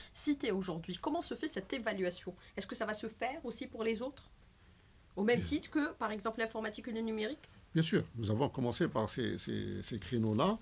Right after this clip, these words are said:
Speaker 2: parce qu'ils sont importants pour le développement économique de notre pays. Vous savez que maintenant, euh, euh, on ne peut pas imaginer le développement d'une industrie, d'une industrie sans, sans, sans passer par, euh, le, le numérique.
Speaker 1: Ce
Speaker 2: Donc,
Speaker 1: qui
Speaker 2: euh,
Speaker 1: va
Speaker 2: c'est pour
Speaker 1: permettre
Speaker 2: ça.
Speaker 1: d'améliorer la qualité de la formation ?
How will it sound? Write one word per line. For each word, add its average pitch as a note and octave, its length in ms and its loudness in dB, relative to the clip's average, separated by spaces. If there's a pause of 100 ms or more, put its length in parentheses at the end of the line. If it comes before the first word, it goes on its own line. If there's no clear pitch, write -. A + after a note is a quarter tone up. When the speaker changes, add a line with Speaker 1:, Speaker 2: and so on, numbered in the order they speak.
(280)
Speaker 2:
parce - 160 -4
qu'ils B2+ 160 -2
sont A#2 280 0
importants C3+ 480 -2
pour A#2 320 0
le G2+ 100 0
développement G#2+ 420 -2
économique A2 440 0
de F#2+ 100 -2
notre G#2 260 -2
pays. F3 380 0
Vous - 60 -8
savez A2+ 300 -2
que A#2+ 120 -8
maintenant, A#2+ 500 -2
euh, A2 60 0 (760)
euh, F2+ 80 -8 (160)
on - 60 -10
ne - 40 -8
peut A2+ 120 -6
pas B2 160 2
imaginer A2+ 520 4
le C#3 60 2
développement G#2+ 640 0
d'une G2 320 0 (160)
industrie, A2 800 -2
d'une G2+ 180 0
industrie G#2+ 400 -2
sans, A#2 240 -2
sans, G#2+ 260 -4 (320)
sans A#2 240 -2
passer A#2+ 300 2
par, C3+ 240 2
euh, G#2+ 300 -2
le, G#2+ 240 0
le G#2+ 160 0
numérique. G#2 340 2 (400)
Speaker 1:
Ce - 120 -12
Speaker 2:
Donc, - 100 -10
Speaker 1:
qui G#3+ 60 -4
Speaker 2:
euh, - 20 -2
Speaker 1:
va G3+ 80 4
Speaker 2:
c'est G3+ 40 0
pour - 0 -
Speaker 1:
permettre G#3+ 160 2
Speaker 2:
ça. B3 80 6
Speaker 1:
d'améliorer A3 520 2
la A3+ 100 0
qualité G#3 380 -2
de G#3 60 0
la F#3+ 80 2
formation ? G3+ 540 -4